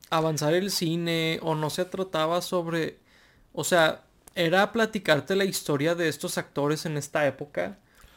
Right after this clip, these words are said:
Y si bien puedes hacer al argumento que el tema de cómo avanzó el cine y cómo esas historias de alguna manera siguen sucediendo, es como un tema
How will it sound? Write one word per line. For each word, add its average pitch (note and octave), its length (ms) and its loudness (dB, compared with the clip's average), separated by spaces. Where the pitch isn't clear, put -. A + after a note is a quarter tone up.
Y F#3+ 100 -4
si G#3 160 -4
bien G#3+ 200 2
puedes B3+ 260 0
hacer G#3 240 0
al G#3+ 160 4
argumento F3 640 -2
que D#3 360 0
el D3 220 -2
tema D#3 280 0
de F3+ 140 -2
cómo D#3+ 280 -2
avanzó D#3 400 0
el D#3+ 100 -4
cine D#3+ 540 -6
y D3+ 120 -8
cómo D#3+ 760 -4
esas D#3+ 280 -4
historias D#3+ 380 -2
de E3 60 2
alguna D#3 200 0
manera D#3+ 280 -2
siguen D#3+ 260 -4
sucediendo, D3+ 720 -4
es D#3+ 200 -2
como F#3+ 200 2
un F3+ 140 2
tema F#3 300 2